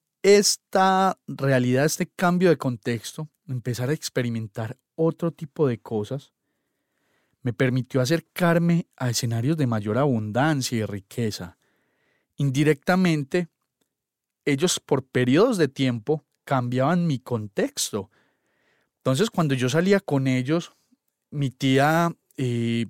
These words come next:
pues, me echaba cantaleta y me decía: "Juancho, coge bien los cubiertos, eh, así no se come, come con la boca cerrada". O sea, mi tía me dio mucha <laughs> varilla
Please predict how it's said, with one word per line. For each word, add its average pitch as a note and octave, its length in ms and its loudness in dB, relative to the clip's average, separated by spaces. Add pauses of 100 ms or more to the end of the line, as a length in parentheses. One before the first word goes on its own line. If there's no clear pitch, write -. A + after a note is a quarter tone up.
pues, - 260 -6
me A#2+ 140 -4
echaba A2+ 260 -6
cantaleta A#2+ 500 -2
y C#3+ 40 -6
me C#3+ 80 -2
decía: A#2 220 -2
"Juancho, C3 520 -4 (580)
coge A#2+ 300 0
bien D3+ 360 0
los D3 180 2
cubiertos, D3 1120 2
eh, A2+ 340 -4
así A2+ 280 -6
no A#2 140 -4
se B2 120 -4
come, D#3+ 800 0
come B2 260 -6
con B2+ 160 -2
la A2+ 60 4
boca A2+ 220 -2
cerrada". D3 760 -2 (520)
O A2 100 -8
sea, C3+ 220 0
mi B2 140 -6
tía B2+ 220 -4
me D3 140 0
dio A#2+ 160 -2
mucha C3 380 -8
<laughs> - 80 -8
varilla B2+ 560 -2